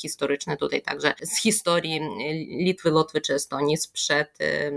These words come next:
drugiej wojny światowej. Dlatego też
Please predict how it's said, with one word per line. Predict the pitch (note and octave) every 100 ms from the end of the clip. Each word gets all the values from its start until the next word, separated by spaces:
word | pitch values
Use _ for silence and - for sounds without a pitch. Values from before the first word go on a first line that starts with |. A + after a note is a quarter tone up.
| C#3+ D3 - -
drugiej | E3+ D#3+ F3+ E3+ D#3 D#3+ -
wojny | E3 E3+ D#3+ D#3 D#3
światowej. | - E3 D#3+ - D3+ - -
Dlatego | - - F3 G#3 A3 G#3+ G#3 G3+
też | G3+ F3+ F3